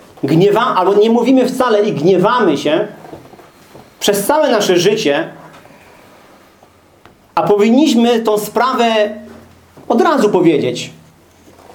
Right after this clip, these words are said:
I powiedzieć: „Nie zrobię tego.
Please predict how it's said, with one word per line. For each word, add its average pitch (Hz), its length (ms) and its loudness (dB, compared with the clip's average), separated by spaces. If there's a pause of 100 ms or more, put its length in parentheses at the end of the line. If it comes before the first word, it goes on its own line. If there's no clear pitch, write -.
(600)
I 277 60 2
powiedzieć: 220 640 0 (1500)
„Nie 254 160 2
zrobię 156 240 2
tego. 151 320 0